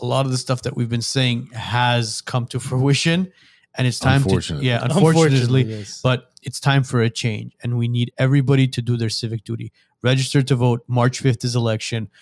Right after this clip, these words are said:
Speaker 1: If you're not, again, like I said, if you're not following us, follow us. We're gonna help, we're gonna help a lot of people as far as guidance on how to vote and when, when to turn in your ballots. Uh,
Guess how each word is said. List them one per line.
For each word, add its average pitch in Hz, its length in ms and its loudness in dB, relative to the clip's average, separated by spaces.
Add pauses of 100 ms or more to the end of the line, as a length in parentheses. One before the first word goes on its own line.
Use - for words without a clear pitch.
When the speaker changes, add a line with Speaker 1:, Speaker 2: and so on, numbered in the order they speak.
(220)
Speaker 1:
If - 80 -12
you're 107 80 -4
not, 117 160 0
again, 120 160 0
like 110 140 -2
I 113 60 -2
said, 110 160 -4
if 107 80 -14
you're 110 80 -8
not 113 200 -2
following 113 440 -2
us, 110 160 -4
follow 120 380 0
us. 120 340 -2
We're 127 160 -14
gonna 110 120 -8
help, 113 260 -4 (220)
we're 131 160 -10
gonna 120 140 -2
help 117 180 -2
a 123 40 -6
lot 113 220 -2
of 113 80 -8
people 117 380 -8 (360)
as 110 120 -10
far 117 180 -4
as 110 140 -6
guidance 113 680 -2
on 113 120 -12
how 113 240 -4
to 113 80 -6
vote 110 300 -8 (280)
and 113 260 -10 (180)
when, 120 300 -2
when 135 340 0
to 127 100 -4
turn 120 240 -6
in 110 180 -6
your 107 140 -8
ballots. 107 440 -10 (540)
Uh, 110 300 -2